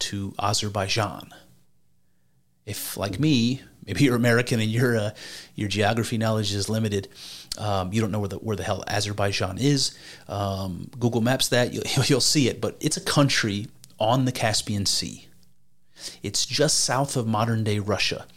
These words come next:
just north of, uh, Iran, basically. It's very close to Georgia of the former, So-, former Soviet Union, but it's right there in between basically the Middle East and the Russian steppes. So he takes several expeditions to Azerbaijan,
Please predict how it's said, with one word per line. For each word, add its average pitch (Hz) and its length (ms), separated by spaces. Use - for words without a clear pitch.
just - 280
north 120 320
of, 104 320
uh, 101 260
Iran, 107 420
basically. - 520
It's - 120
very 123 180
close 123 260
to 107 100
Georgia 110 360
of 98 100
the 101 60
former, 110 280
So-, - 480
former 110 220
Soviet 98 340
Union, 127 340
but 95 100
it's - 120
right 151 300
there 147 260
in 123 100
between 110 560
basically 113 420
the 90 80
Middle 117 300
East - 440
and 107 100
the 104 80
Russian 110 360
steppes. - 600
So - 120
he 165 140
takes - 300
several 135 420
expeditions 113 640
to - 140
Azerbaijan, 120 640